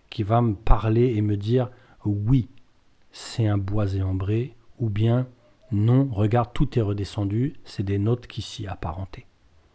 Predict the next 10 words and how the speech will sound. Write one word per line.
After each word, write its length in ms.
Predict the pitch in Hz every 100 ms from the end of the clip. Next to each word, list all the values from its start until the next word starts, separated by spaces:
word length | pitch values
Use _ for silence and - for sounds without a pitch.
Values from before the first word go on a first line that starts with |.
| _ _ _ _ _ _ _ -
Mais 320 | 107 101 113
sur 240 | 110 - -
papier, 360 | 101 - 123
ça 180 | 117 -
trompe 300 | - - 90
jamais. 380 | 90 107 110 - - _ _ _ _ _ _ _ _ _ _ _ _
Et 40 | 98
donc, 480 | 110 110 - - - _ _ _ _ _ -
le 160 | 104
matin, 480 | 95 95 - 110 127